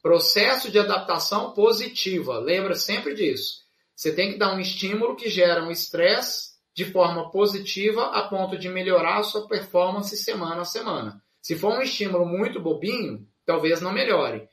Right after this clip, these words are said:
Então, talvez oito e meio, nove e meio seja insuficiente pra melhorar a capacidade. Ou talvez também, pode ser um estímulo muito forte. Então, eu preciso primeiro de um parâmetro. Quanto que eu consigo correr?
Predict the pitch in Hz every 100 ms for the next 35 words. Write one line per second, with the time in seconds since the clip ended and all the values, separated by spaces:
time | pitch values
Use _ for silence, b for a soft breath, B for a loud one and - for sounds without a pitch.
0 | _ _ 160 180 190 190 208 196 202 202
1 | 180 180 175 165 160 147 156 214 185 117
2 | - _ _ _ - 180 175 190 196 202
3 | - 214 185 202 - 208 208 214 214 196
4 | 196 214 220 - 226 143 107 - - _
5 | - 208 202 180 147 156 - 160 240 170
6 | - b _ 151 156 190 202 247 254 247
7 | 226 180 - 165 135 - - - 196 202
8 | b b - 185 208 202 214 196 196 175
9 | 202 208 202 202 - 233 - 151 117 107
10 | 117 107 - _ - 196 226 - 208 208
11 | - 190 190 - 190 160 107